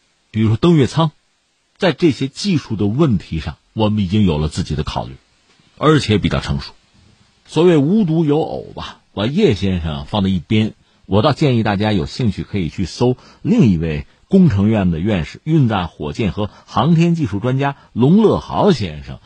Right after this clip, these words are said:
他的一个表述。因为之前他在一次科学技术的讲座上披露说，我们的载人航天涉及到登月方面吧，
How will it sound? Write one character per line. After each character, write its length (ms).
他 260
的 120
一 120
个 160
表 280
述。 180
因 100
为 60
之 200
前 260
他 160
在 120
一 140
次 540
科 240
学 160
技 160
术 160
的 80
讲 260
座 220
上 160
披 140
露 160
说， 220
我 240
们 260
的 220
载 160
人 140
航 160
天 180
涉 300
及 160
到 140
登 320
月 160
方 240
面 280
吧， 200